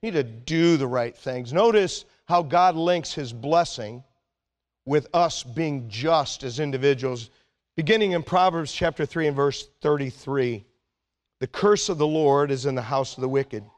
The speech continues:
but he blesseth, blesseth the habitation of the just." Because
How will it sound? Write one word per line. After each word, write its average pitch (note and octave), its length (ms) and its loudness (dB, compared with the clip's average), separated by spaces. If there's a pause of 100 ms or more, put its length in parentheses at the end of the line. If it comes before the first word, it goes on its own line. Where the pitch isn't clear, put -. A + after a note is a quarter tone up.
(640)
but D#3+ 100 -2
he B2+ 60 -2
blesseth, A#2+ 960 -2 (760)
blesseth C3+ 800 -2 (320)
the A#2 60 -6
habitation C#3+ 840 -4
of C3+ 100 -6
the C#3 100 -4
just." C3+ 500 -2 (320)
Because C#3 340 -4